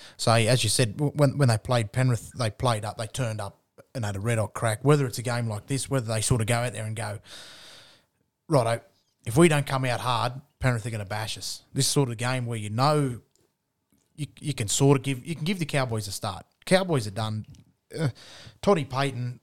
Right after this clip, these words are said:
<sighs> I, I'd like to see what he does next year when he gets some signings, but at the moment, the squad he's got now, if you could,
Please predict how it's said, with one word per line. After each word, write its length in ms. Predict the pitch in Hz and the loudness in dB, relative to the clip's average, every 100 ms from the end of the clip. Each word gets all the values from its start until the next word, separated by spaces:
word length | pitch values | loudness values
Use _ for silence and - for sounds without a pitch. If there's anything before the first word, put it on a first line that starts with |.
| _ _ _ _ _ _ | _ _ _ _ _ _
<sighs> 460 | _ _ _ - | _ _ _ -10
I, 560 | 135 120 113 - - 196 - - | -8 -8 -10 -10 -8 -8 -8 -4
I'd 120 | 151 | 0
like 220 | 165 190 | 2 2
to 60 | 180 | 0
see 160 | 156 156 | -2 0
what 120 | 131 | -2
he 60 | |
does 200 | 123 123 117 | -2 -2 -4
next 220 | 120 - | -6 -6
year 80 | 120 | -4
when 100 | 117 | -4
he 60 | |
gets 160 | 110 110 | -4 -6
some 100 | 101 | -6
signings, 440 | - 110 123 196 - - - | -6 -4 -4 -4 -8 -14 2
but 100 | 120 | 4
at 100 | 170 | 4
the 60 | |
moment, 260 | 156 135 127 | 2 0 -2
the 60 | 107 | -6
squad 240 | - 185 | -6 -4
he's 120 | 147 | -4
got 180 | 123 117 | -4 -4
now, 300 | 117 104 110 - - - - - _ _ _ _ _ _ | -2 0 -2 -6 -20 -20 -20 -20 _ _ _ _ _ _
if 140 | 147 - | -8 -2
you 100 | 202 | 0
could, 360 | 214 170 123 | 2 2 0